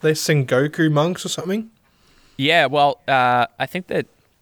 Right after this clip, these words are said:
Speaker 2: they are monks from the Sengoku period, which is, like,
Speaker 1: Oh,
Speaker 2: the
Speaker 1: okay.
Speaker 2: era that this whole game is set in. They might be called that. Yeah, I don't, I actually don't know. I could go on his
Speaker 1: True.
Speaker 2: website, Grey for Now games dot com.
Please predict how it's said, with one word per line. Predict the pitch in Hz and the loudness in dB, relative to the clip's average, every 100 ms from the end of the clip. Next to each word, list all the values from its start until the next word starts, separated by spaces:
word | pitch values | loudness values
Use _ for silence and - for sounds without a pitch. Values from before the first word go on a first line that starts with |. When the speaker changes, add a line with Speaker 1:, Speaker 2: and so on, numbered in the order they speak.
| _ | _
Speaker 2:
they | 131 | 0
are | 135 151 | 2 2
monks | 123 123 123 117 - - - | 0 -2 -2 -4 -16 -20 -20
from | - 131 123 123 | -8 -4 -4 -2
the | 113 110 | -2 -4
Sengoku | - 123 117 113 - 127 117 113 110 | -4 -8 -4 -4 -4 -6 -2 -2 -4
period, | - 131 110 95 120 - _ _ _ _ _ | -6 -4 -4 -6 -8 -10 _ _ _ _ _
which | - 123 | -10 -10
is, | 117 113 | -6 -4
like, | 117 | -2
Speaker 1:
Oh, | 123 | -2
Speaker 2:
the | |
Speaker 1:
okay. | 117 | 0
Speaker 2:
era | 131 123 123 | 0 0 0
that | 120 | -2
this | - - | -4 -4
whole | 123 113 | -4 -4
game | 131 123 | -6 -6
is | 113 | -8
set | - 117 110 | -6 -4 -4
in. | 110 123 _ _ - | -6 -12 _ _ -4
They | 151 | 0
might | 170 196 | 0 -2
be | 156 | -4
called | 139 147 | -2 -2
that. | 127 107 - | -2 -6 -2
Yeah, | 131 | -2
I | 117 | -2
don't, | 120 - | -6 -2
I | 120 | -2
actually | 120 - 110 | -2 -4 -8
don't | 101 | -6
know. | 95 107 127 _ _ _ _ _ _ _ _ _ _ _ _ _ _ _ | -6 -8 -10 _ _ _ _ _ _ _ _ _ _ _ _ _ _ _
I | 120 | -12
could | 123 | -10
go | 113 117 | -4 0
on | 120 | 0
his | 117 | 0
Speaker 1:
True. | 117 | -2
Speaker 2:
website, | 117 110 104 | -4 -4 -6
Grey | - 113 | -4 -6
for | 113 | -4
Now | 113 113 _ _ - _ | -4 -6 _ _ -20 _
games | 117 110 113 | -4 -4 -4
dot | 101 - | -6 -2
com. | 123 120 | -2 -2